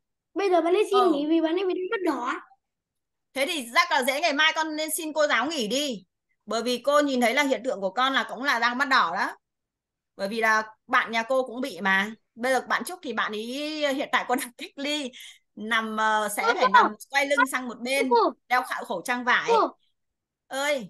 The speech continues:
Speaker 1: Cô, cô, mắt này thì mở được một trăm phần trăm, còn mắt này nó cứ nhíu xuống.
Speaker 2: Ồ, đúng rồi. Thôi bảo bố nhắn tin cho cô giáo đi, cho nghỉ học,
Speaker 1: Con đi
Speaker 2: không là
Speaker 1: ra.
Speaker 2: lây hết cho các bạn
Speaker 1: Đây
Speaker 2: đấy.
Speaker 1: đấy.
Speaker 2: Đúng
Speaker 1: Vâng.
Speaker 2: rồi. Và ở nhà nhá,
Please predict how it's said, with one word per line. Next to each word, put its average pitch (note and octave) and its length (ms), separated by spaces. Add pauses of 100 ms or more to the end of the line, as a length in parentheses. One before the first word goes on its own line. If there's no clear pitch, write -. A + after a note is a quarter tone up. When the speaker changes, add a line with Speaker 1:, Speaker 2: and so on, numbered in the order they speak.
Speaker 1:
Cô, G4+ 100 (100)
cô, A#4 60 (140)
mắt B4+ 140 (120)
này F#4+ 160
thì F4 100
mở D#4 280
được E4+ 140
một E4+ 200
trăm G#4 180
phần F4 140
trăm, G4+ 160
còn F#4+ 100
mắt A4 140
này F#4 120
nó F4+ 140
cứ G4 180
nhíu G4+ 120 (180)
xuống. G4 160 (800)
Speaker 2:
Ồ, A#3+ 320
đúng A#3+ 180
rồi. A#3+ 480 (200)
Thôi D4+ 200
bảo A3+ 160
bố G#3+ 160
nhắn B3 240
tin D#4+ 260
cho D#4 120
cô D4 200
giáo B3 320
đi, D4+ 240
cho C#4 220
nghỉ G#3+ 240
học, A3+ 280
Speaker 1:
Con G4+ 100
đi A4+ 60
Speaker 2:
không A4 100
là - 80
Speaker 1:
ra. A#4 80
Speaker 2:
lây - 160
hết F4 140
cho E4 120
các D#4+ 140
bạn - 80
Speaker 1:
Đây A#4+ 120
Speaker 2:
đấy. B4 80
Speaker 1:
đấy. C5 200 (1700)
Speaker 2:
Đúng G#3+ 140
Speaker 1:
Vâng. C4 100
Speaker 2:
rồi. C4+ 280 (300)
Và C#4 200
ở B3+ 180
nhà C#4 300
nhá, E4+ 320